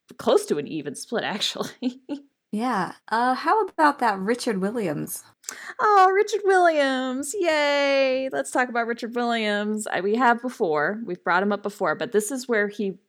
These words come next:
Speaker 1: he got to do something that everyone got to see <laughs> and really enjoyed,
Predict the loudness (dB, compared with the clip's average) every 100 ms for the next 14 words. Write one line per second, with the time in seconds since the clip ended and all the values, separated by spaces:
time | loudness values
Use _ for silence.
0 | _ -12 -2 2 2 0 -4 0 0 -2
1 | -4 -10 -18 _ -12 -4 -4 -2 -4 -4
2 | -12 -18 _ _ -6 -4 -4 -4 -4 -2
3 | -4 -6 -10 _ _ -4 -4 -6 -6 -2
4 | 2 2 0 -6 _ _ -12 -10 -6 -4
5 | 0 -2 -2 -4 0 2 2 2 2 4
6 | 4 2